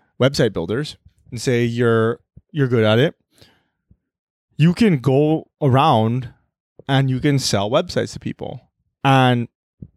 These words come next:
believe it or not, that's a consultant, right? If, or if you could say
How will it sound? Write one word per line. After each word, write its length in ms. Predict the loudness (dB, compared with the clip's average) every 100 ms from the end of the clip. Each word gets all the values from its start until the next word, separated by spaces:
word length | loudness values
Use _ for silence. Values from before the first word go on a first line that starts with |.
| -6
believe 360 | 0 2 2
it 40 | 2
or 40 |
not, 260 | 2 0 0
that's 200 | -2 -4
a 20 |
consultant, 560 | -4 -2 -2 -4 -12 -18 _ _ _ _ _ _ _ _ _ _ -18
right? 300 | -8 -8 -8 _ _ _ _ _ _ _
If, 220 | -4 -4 -2
or 480 | -2 0 2 0 -2 -10 -20 _
if 240 | -2 -2 0
you 160 | -2
could 380 | 0 0 0 -4 -10 _ _ _ _ _ _ _ _ _ _ _ _ _ _ -10
say 640 | -2 0 2 2 2 -2